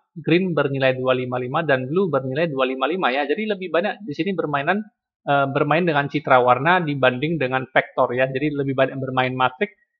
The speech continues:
dibandingkan dengan vektor. Nah, seperti Anda ketahui,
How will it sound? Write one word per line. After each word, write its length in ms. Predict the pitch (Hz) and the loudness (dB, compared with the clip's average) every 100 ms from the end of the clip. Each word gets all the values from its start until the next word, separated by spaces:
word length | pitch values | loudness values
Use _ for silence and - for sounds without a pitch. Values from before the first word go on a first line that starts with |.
| - | -2
dibandingkan 880 | 147 139 135 131 143 135 147 151 131 | 0 2 2 -2 -4 0 0 0 0
dengan 420 | 131 131 127 143 - - | 2 0 0 -6 -10 -2
vektor. 380 | 143 - 131 - _ _ _ - | 0 0 -2 -2 _ _ _ -8
Nah, 80 | 143 | -6
seperti 300 | - - 175 | 0 0 4
Anda 160 | 156 160 | 4 2
ketahui, 560 | 160 160 147 180 233 | 4 2 4 0 -2